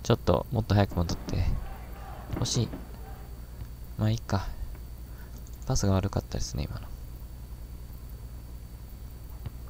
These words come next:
はい、ちょっと怖いですけど。はい、ここに、武藤に当ててキープしてもらいますね。はい、悪くないですね。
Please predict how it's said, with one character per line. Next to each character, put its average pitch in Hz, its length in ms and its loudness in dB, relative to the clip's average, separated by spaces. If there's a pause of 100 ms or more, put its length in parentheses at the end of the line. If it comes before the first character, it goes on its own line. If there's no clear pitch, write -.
(1400)
は 87 80 8
い、 87 40 2
ち - 80 2
ょ 120 40 6
っ - 20 -4
と - 100 0 (120)
怖 120 260 4
い 107 80 4
で 92 100 4
す - 120 -2
け - 240 0 (180)
ど。 104 220 6 (2750)
は 95 200 6
い、 71 60 0
こ 104 120 2
こ 110 120 6
に、 110 220 4 (500)
武 135 100 2
藤 117 200 8
に 90 60 8
当 87 100 8
て 87 100 2
て 95 140 4
キ - 160 2
ー - 20 4
プ - 60 -8
し - 80 -4
て - 80 -6
も - 100 -2
ら - 80 0
い - 60 -2
ま - 160 -2
す - 80 -6
ね。 87 240 -2 (800)
は 92 220 4
い、 - 100 -2
悪 101 160 4
く 90 80 4
な 87 100 6
い 82 40 2
で 85 60 0
す - 100 -6
ね。 90 280 2